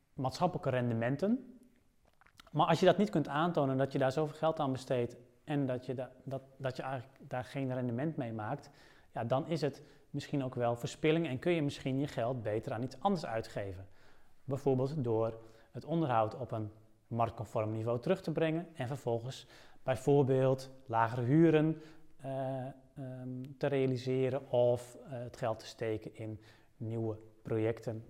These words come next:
om weer nieuwe woningen te bouwen. De laatste en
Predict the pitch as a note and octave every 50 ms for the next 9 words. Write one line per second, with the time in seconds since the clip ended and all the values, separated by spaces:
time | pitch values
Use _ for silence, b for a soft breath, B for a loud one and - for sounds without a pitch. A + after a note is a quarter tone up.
0 | - - - G#2+ G#2+ G#2+ G#2+ G#2+ A2 A2 A2 A2+ A2 A2 B2 C3 C3+ B2+ A#2 G2+
1 | - G2 F#2 F#2 F2+ F2 F2+ - - _ _ _ _ _ _ _ _ _ _ -
2 | - D#3+ D#3+ D3 C#3+ F#3+ A3+ - - - C#4+ C#4+ C#4+ - - C#3 C3